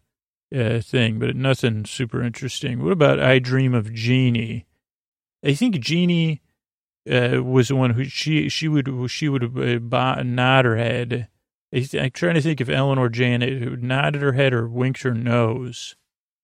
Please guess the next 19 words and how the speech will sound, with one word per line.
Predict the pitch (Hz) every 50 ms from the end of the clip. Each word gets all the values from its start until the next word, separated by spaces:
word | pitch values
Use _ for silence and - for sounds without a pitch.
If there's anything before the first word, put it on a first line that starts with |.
| _ _ _ _ _ _ _ -
Uh, | 123 127
but | 127 131 139 -
I | 139 170
Dream | 160 147 170 170 151 139
of | 127
Jeannie | 120 127 139 143 135
was | 117 117 -
an | 127 113
American | 117 120 131 143 160 160 - - 139 127
fantasy | - - - 139 135 135 131 123 - - 127 120 123 123 123
sitcom | 120 - - - 160 156 - - 139 120 113 110
starring | - - 139 127 123 120 110
Barbara | 104 - 135 135 131 151 156 143 156 151 143 139
Eden | 143 143 143 139 120 117 117 120
as | 113 -
a | 131
two | 117 - - 175 165
thousand-year-old | 143 - 160 147 143 147 139 127 131 131 131 131 131 131 127 120 117 117
genie | 113 110 113 131 135 143 139 123 117 117 117 120 120 -